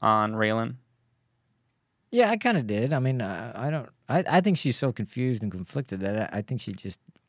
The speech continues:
Speaker 2: wanted to, everything to stop or slow down where she can breathe and kind of decide what's going on.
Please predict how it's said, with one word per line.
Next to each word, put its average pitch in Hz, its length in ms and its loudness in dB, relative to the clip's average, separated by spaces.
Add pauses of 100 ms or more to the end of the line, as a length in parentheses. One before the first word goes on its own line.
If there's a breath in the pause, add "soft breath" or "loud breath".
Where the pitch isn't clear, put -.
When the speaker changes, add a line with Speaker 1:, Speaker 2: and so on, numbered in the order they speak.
(180)
Speaker 2:
wanted 104 380 -2
to, 90 240 -6 (880)
everything 113 320 2
to 92 60 -6
stop 101 360 -2
or 92 60 -6
slow 104 240 -4
down 104 180 0
where 95 80 -2
she - 160 -10
can 92 140 -6
breathe 101 320 -2
and 90 200 -6
kind 92 200 -6
of - 120 -14 (540)
decide 95 400 -4
what's 90 140 -10
going 90 240 -8
on. 95 320 -6